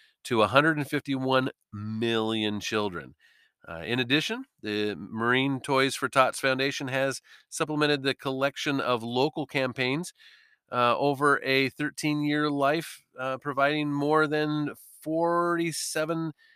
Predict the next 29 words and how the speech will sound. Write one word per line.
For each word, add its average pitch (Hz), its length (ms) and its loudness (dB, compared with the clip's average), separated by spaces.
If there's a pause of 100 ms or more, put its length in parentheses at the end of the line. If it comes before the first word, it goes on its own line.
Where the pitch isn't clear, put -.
(240)
uh, 123 200 4
million 143 640 6
toys 127 440 0
valued 131 440 2
at 123 300 2
two 156 220 -2
hundred 147 220 -2
and 123 80 -12
forty-three 127 340 -4
million 120 680 0
dollars, 107 720 0
plus 120 240 -6 (340)
promotional 104 720 -2
and, 101 260 -10
and 101 120 -10
support 98 300 -6
materials 95 480 0
valued 92 380 2
at 92 100 -4
over 92 280 -2
another 101 420 -4 (140)
two 139 160 -6
hundred, 92 280 -4 (460)
uh, 92 160 -6
two 139 140 2
and 117 80 4
a 101 40 -2
half 123 280 2
million, 69 340 -16